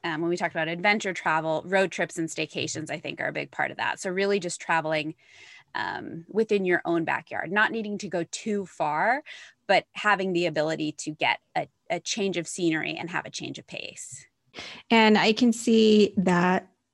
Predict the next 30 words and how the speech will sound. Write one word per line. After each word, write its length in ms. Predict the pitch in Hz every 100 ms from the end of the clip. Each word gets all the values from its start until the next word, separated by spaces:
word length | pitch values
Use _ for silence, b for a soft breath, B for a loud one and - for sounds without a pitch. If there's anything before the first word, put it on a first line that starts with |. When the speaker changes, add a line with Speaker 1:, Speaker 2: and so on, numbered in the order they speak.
| -
Speaker 2:
you 120 | 202
know, 60 | 190
definitely 500 | 208 - 233 - 190
people 280 | 196 185 175
not 280 | 170 160 - _ _ -
wanting 260 | 196 175
to 80 | -
hop 220 | - -
on 80 | -
a 40 |
plane 540 | - 285 277 269 262 247
and 320 | 175 165 170
go 180 | 190 175
too 200 | - 180
far 420 | - 226 226 220
and 260 | 180 170 175 B
sort 160 | - 180
of 100 | 165
deal 220 | 175 170
with 160 | 170
the 80 | -
whole, 460 | 196 170 151 160 175 -
you 100 | 185
know, 300 | 160 - 190
having 180 | 202 190
to 80 | 214
get 160 | - -
tested 720 | - - - 220 214 208 196
and 180 | 175
then 240 | 165 160